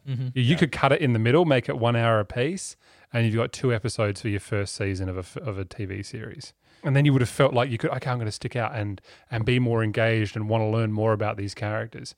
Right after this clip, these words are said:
Speaker 2: But I just didn't particularly care for many of them. I,
Speaker 1: <laughs>
Speaker 2: the supporting actors I really liked.
Speaker 1: Yeah.
Speaker 3: Yeah.
Speaker 2: But I don't think they treated the main characters,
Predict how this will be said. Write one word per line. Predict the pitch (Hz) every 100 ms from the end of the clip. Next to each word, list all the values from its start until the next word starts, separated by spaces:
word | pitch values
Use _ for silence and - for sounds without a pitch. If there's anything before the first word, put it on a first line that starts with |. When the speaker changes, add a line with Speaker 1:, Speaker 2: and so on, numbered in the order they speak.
| _ - - -
Speaker 2:
But |
I | 127
just | 147 -
didn't | 151 123
particularly | - 123 127 117 113 113 113 110 110 107 _
care | - 123 123 123
for | 123
many | 110 131 156
of | 107
them. | 110
I, | 127 - -
Speaker 1:
<laughs> | -
Speaker 2:
the | -
supporting | 156 - 180 208 233
actors | 147 - 180
I | 156
really | 165 156 180 175
liked. | 175 294 123
Speaker 1:
Yeah. | 120 113 _ _ -
Speaker 3:
Yeah. | 120
Speaker 2:
But | 143
I |
don't | 151 107
think | 170
they | 151
treated | 123 - 135 127
the | 113
main | 113 120 120 135
characters, | 127 113 107 107 104 -